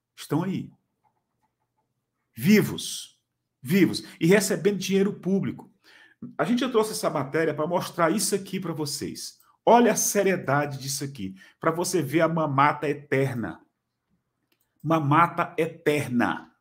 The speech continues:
Tá lá no D C M. Deixa eu ver se vocês estão vendo. É bem curtinho. Saiba quanto a aeronáutica e marinha gastam com pensões de mortos-vivos. Que isso, Gilbert? The Walking Dead? Não.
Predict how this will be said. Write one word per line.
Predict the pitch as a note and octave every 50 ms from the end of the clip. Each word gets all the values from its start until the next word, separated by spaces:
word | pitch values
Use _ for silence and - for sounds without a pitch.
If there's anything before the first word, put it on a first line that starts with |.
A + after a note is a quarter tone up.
| _ _
Tá | - C#3 C3+
lá | D3+ E3+
no | F#3 F3+ D3+
D | C3+ D#3+ D#3+
C | - - - D#3 B2+
M. | G#2+ G#2+ G2+ F#2 E2 - - - _ _ _ _ _ _ _ _ _ _ _ -
Deixa | B2 B2 -
eu | C#3 B2
ver | C3+ C3
se | C3+ -
vocês | C3+ B2 C3 C3 - B2 A#2+ A#2+
estão | - - D3 D3
vendo. | B2+ G#2 B2+ C#3+ E3 E3+ C3+ G#2+ - - - _ _ _ _ _ _
É | - C#3+
bem | E3 C#4 C#4 -
curtinho. | - A#3+ D#3 - - - - B2+ G#2+ F2 E2+ - - _ _ _ _ _ _ _
Saiba | - - - - G3+ F#3 F#3+ G#3 E3+ F3+ F3
quanto | F3+ - - - F#3 G3 G3+ G3 F#3+ - G3 - -
a | - B2+ D3
aeronáutica | D3+ D3+ D3+ D3+ C3+ C3+ C3 B2 B2 A#2 A2 - - - - -
e | C3 E3
marinha | F3 F#3 E3+ C#3+ B2+ B2 C#3+ D#3+ E3 D#3+
gastam | D3 A#2+ A2+ A#2+ A#2+ B2+ C3+ - - D#3+ D3+ C#3+
com | - D3+ D3
pensões | C#3 D#3 D3+ C#3+ - - - B2 B2+ C3+ C#3+ C#3 - - - _ _ _ _
de | _ B2 D3
mortos-vivos. | C#3+ B2 B2 C3+ D3+ E3 D#3+ - - - - F#3 E3 B2+ A2 G#2+ G2 G#2 A#2 C3 D3+ D#3+ C#3+ - G#2 F#2+ - - - - _ _ _ _ _ _
Que | - F#3+
isso, | F#3+ G#3+ A#3 A#3+ A3 - - - E3 C#3
Gilbert? | C3 G2+ B2 C#3+ C#3 - F2 - - - - _ _ _ -
The | B2 G3+
Walking | F#3+ F3 - - - D#3+ C#3+
Dead? | G2 G2 G#2+ D3 E3+ D#3 - - - - _
Não. | - C3+ C3 B2+ B2 B2 A2+ F2 - - -